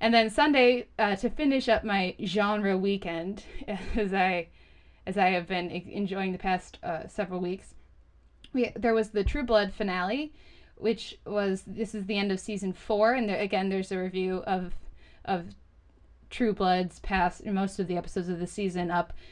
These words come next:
on sound on sight dot org. Um, it was, it was good. It was,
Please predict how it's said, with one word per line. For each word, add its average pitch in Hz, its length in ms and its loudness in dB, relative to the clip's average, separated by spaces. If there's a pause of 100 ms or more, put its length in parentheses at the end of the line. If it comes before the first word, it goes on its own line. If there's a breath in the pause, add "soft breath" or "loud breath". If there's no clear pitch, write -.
(120 soft breath)
on 196 140 2
sound 190 260 4
on 180 80 -2
sight 185 200 -6
dot 175 160 2
org. 175 300 0 (460 soft breath)
Um, 202 300 4 (760)
it 277 140 -2
was, 269 340 2 (100)
it 269 80 4
was 214 140 4
good. 262 320 10
It 349 60 8
was, 269 180 0